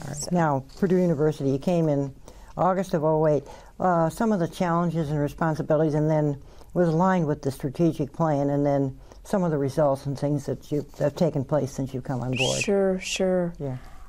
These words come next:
Speaker 2: Um, well, it was a new position, uh, when I came. Joe Bennett was my predecessor. Joe had the title of Vice President for University Relations. And as the board built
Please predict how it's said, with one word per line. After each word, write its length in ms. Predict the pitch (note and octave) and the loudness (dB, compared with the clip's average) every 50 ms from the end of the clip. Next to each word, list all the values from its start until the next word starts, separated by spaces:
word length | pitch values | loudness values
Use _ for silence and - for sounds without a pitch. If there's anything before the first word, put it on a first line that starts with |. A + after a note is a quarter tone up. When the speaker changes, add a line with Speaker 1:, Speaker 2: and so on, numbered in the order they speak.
| - - | -8 -4
Speaker 2:
Um, 440 | G#3 G3 G3 G3 F#3+ F#3+ F#3 F3+ F3 - - - - - - - - - - - - - - | 0 2 2 2 2 2 0 -2 -4 -8 -14 -20 -20 -18 -16 -16 -16 -14 -14 -14 -14 -4 0
well, 160 | A#3+ A#3 B3 | 2 2 4
it 60 | B3+ B3+ | 4 2
was 180 | B3 A3 - | 2 0 2
a 80 | A#3 A3 | 2 2
new 180 | G#3+ A3+ B3 | 4 2 2
position, 880 | B3 - - A3 G3 - G3 F#3+ - - - F3+ F3 F3 F#3 F#3 G3 - - | 0 0 0 0 2 4 2 2 2 2 0 0 2 0 0 0 -2 -4 -4
uh, 320 | - F3+ F3+ F3 F3 F3 E3+ | -2 0 2 2 2 2 0
when 280 | - - F#3 F#3 F3 F3 | 0 0 0 2 2 2
I 160 | F3 F3 E3+ | 2 0 0
came. 440 | F3 - G3 F#3+ F3+ F3+ F#3 F#3 F#3 | -2 -2 0 0 2 2 2 2 2
Joe 220 | - F#3+ F3+ F#3 | 2 2 2 2
Bennett 540 | F#3 - F3+ F3 E3+ F3 F3 F3+ F#3 - - - - - | 0 0 0 2 2 2 2 2 0 0 -4 -10 -4 -2
was 260 | F#3 F3+ E3+ E3+ - | 0 0 0 0 0
my 160 | E3+ E3+ E3 | 0 0 -2
predecessor. 1040 | E3+ - - G3+ G3 G3 F#3+ F3+ - - F3 E3 D#3+ - - F#3 E3+ E3 E3 E3 E3 - - - - - - - - - | -2 -4 -2 0 2 2 2 2 0 0 0 0 0 0 0 0 2 2 2 0 -2 -6 -12 -16 -14 -14 -12 -12 -10 -2
Joe 340 | - F#3+ F#3 F#3 F#3 F#3+ F#3 | 0 2 4 4 4 4 2
had 260 | F3+ F#3+ F#3 F3+ E3+ | 2 2 2 2 2
the 80 | F3 E3+ | 0 -2
title 420 | E3+ - F3+ F3 E3+ E3+ E3 E3 | -2 -2 0 2 2 2 2 2
of 120 | E3+ D#3+ | 0 0
Vice 240 | D#3+ E3 E3 E3 - | 2 0 0 0 0
President 400 | - - F3 E3+ - F3 - - | 0 0 0 0 0 -2 -4 -4
for 120 | - - E3 | -2 -2 0
University 680 | E3 E3+ E3+ E3 E3 E3 E3 D#3 - - - E3+ D#3+ | 2 2 2 2 2 0 0 0 -2 -2 -2 -2 0
Relations. 800 | E3 E3+ E3 D#3 D#3+ D#3 D#3 D#3 - - D#3 D#3+ E3+ F3 E3+ - - - - - - - - - - - | 0 0 0 2 0 0 0 -2 -2 -4 -2 0 0 -2 -2 -4 -10 -16 -18 -18 -14 -14 -14 -14 -10 -6
And 180 | - F3+ F3+ F#3 | -2 0 2 2
as 200 | F#3 F#3 F3 F3 | 2 2 0 0
the 160 | - F#3+ E3+ | 0 -2 0
board 640 | E3+ F#3+ F#3+ G3 G3 G3 G3 G3 F#3+ E3+ F3 - - | 2 2 4 4 4 4 4 2 2 -2 -6 -4 -2
built 320 | - F#3 F3+ F3+ - - | 0 2 2 2 0 -2